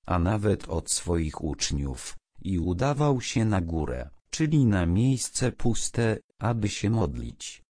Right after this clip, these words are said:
Niekiedy spędził całą noc na takiej modlitwie.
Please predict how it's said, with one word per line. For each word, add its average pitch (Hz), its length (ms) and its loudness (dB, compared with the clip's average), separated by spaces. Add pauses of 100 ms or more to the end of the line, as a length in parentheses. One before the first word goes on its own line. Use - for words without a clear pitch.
(300)
Niekiedy 104 560 4
spędził 87 640 2
całą 147 500 4
noc 73 380 0
na 85 160 2
takiej 80 460 0
modlitwie. 82 800 -4